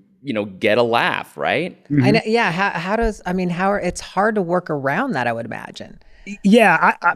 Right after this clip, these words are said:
Speaker 2: for me, I have my own set of rules, which is when I'm on stage, I can say and do whatever I want. The second I get off the stage, if somebody asks me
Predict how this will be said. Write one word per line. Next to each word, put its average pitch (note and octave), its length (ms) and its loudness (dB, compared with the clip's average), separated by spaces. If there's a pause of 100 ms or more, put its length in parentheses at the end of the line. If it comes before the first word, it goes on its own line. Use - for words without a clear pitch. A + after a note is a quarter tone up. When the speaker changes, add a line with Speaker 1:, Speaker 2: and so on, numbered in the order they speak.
Speaker 2:
for G#3+ 100 8
me, B3+ 340 10
I F#3+ 220 4
have F3 560 4
my D3+ 240 4
own D3+ 200 8
set C#3 180 2
of A2 120 -6
rules, G#2 500 -4
which C3 260 2
is B2 280 0
when A#2+ 240 2
I'm G3 200 6
on F#3+ 160 6
stage, C#3+ 520 4 (200)
I D3 140 4
can E3+ 180 4
say D#3 420 6
and C3 160 0
do C3 160 4
whatever B2+ 340 2
I A#2+ 120 0
want. C3 560 2 (400)
The D3 80 2
second G#3+ 340 4
I E3+ 120 6
get C#3+ 180 2 (400)
off C4 300 6
the F3 100 4
stage, A2+ 520 0
if C3+ 120 -2
somebody D#3+ 400 4 (100)
asks D3+ 420 0
me G#3 240 6